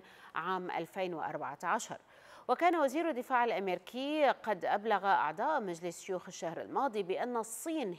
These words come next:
هي الأولوية القصوى، وتعهد بنشر استراتيجية دفاع وطني جديد في عام عشرين عشرين، عشرين اثنين وعشرين طبعًا.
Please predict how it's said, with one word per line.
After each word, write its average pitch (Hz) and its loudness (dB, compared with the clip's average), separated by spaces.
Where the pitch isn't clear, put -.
هي 185 -2
الأولوية 160 -2
القصوى، 165 0
وتعهد 190 2
بنشر 214 -4
استراتيجية 202 -2
دفاع 180 -2
وطني 196 -2
جديد 202 -4
في 180 -6
عام 175 -4
عشرين 165 -8
عشرين، 143 -12
عشرين 196 -4
اثنين 196 -2
وعشرين 196 -8
طبعًا. 95 -10